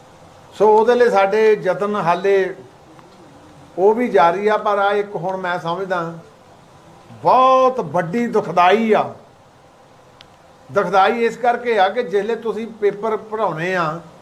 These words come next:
ਉਸ ਲਈ ਉਹਦੇ ਵਿੱਚ ਕੋਈ ਡਾਇਰੈਕਸ਼ਨ ਹੀ ਦੇ ਦਿਓ ਫਿਰ ਤੁਸੀਂ। ਵੀ ਤੁਹਾਡਾ ਕ-, ਸ-, ਸ੍ਰੀ ਸਾਹਿਬ ਦਾ ਸਾਈਜ਼ ਆ ਹੋਊਗਾ,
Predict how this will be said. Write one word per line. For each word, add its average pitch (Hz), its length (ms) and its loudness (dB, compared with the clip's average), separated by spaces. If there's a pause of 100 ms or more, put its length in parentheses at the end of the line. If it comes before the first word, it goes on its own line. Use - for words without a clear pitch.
(640)
ਉਸ 220 200 6
ਲਈ 262 120 4
ਉਹਦੇ 262 180 6
ਵਿੱਚ 254 180 2
ਕੋਈ 254 160 2
ਡਾਇਰੈਕਸ਼ਨ 202 420 4
ਹੀ 254 60 2
ਦੇ 247 180 6
ਦਿਓ 247 180 4
ਫਿਰ 240 140 2
ਤੁਸੀਂ। 233 320 -6 (1080)
ਵੀ 220 140 2
ਤੁਹਾਡਾ 190 640 0
ਕ-, 202 340 -8 (200)
ਸ-, 175 220 -16
ਸ੍ਰੀ 190 240 -6
ਸਾਹਿਬ 226 240 -2
ਦਾ 233 120 2
ਸਾਈਜ਼ 190 340 0
ਆ 214 180 4
ਹੋਊਗਾ, 202 580 -2